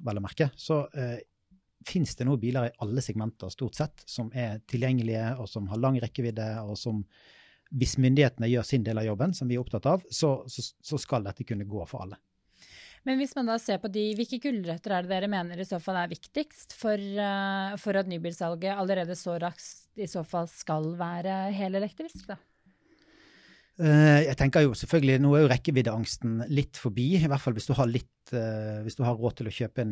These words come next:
Speaker 1: helt ny bil, så har du stort sett råd til å kjøpe en helt ny elbil med bra rekkevidde. Ehm, men da er det jo ladeangsten, altså køangsten, som vi må bekjempe. Der er det utrolig viktig. Eh, og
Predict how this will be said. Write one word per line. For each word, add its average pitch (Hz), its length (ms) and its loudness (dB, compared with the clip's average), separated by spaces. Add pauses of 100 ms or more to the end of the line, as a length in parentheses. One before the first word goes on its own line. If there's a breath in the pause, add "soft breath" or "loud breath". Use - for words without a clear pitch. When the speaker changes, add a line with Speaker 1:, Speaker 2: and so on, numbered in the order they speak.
Speaker 1:
helt 110 240 -4
ny 113 160 0
bil, 139 320 2
så - 160 -4 (140)
har 110 260 2
du 110 140 -4 (120)
stort - 300 -2
sett 127 160 0
råd 110 160 -6
til 110 100 -8
å - 120 -10
kjøpe 110 180 -6
en 113 80 0
helt 127 160 -4
ny 180 80 -4
elbil 110 320 -2
med 110 100 -6
bra 110 200 -2
rekkevidde. 98 400 -8 (180)
Ehm, 120 720 0 (160)
men 139 160 4
da 151 80 8
er 147 80 8
det 151 80 6
jo 123 80 8
ladeangsten, 120 720 2
altså 135 240 -4
køangsten, 113 880 0
som 127 320 -4
vi 123 100 0
må 117 140 0 (160)
bekjempe. 139 480 0
Der 120 240 -2
er 110 160 -4
det 107 220 -4
utrolig 107 260 -4
viktig. 151 240 -4 (760 soft breath)
Eh, 147 200 0
og 175 100 2